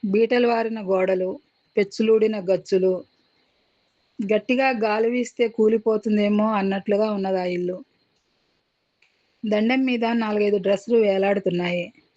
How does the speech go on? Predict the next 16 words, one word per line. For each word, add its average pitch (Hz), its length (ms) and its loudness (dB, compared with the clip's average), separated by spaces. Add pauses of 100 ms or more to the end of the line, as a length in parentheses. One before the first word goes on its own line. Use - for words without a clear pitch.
(520)
గదిలో 233 380 2
ఓ 214 140 2
మూల 202 340 0
ట్రంకు 208 360 -2
పెట్టె 233 300 0
తప్ప 202 320 -2
విలువైన 202 680 2
వస్తువేదీ 202 680 2
లేదు 190 280 0
ఆ 185 80 0
ఇంట్లో. 175 480 -4 (1200)
రమ్య 208 360 0
వేషం 240 440 2
చూసి 220 320 2
ఏమో 208 420 2
అనుకుంది. 180 640 -2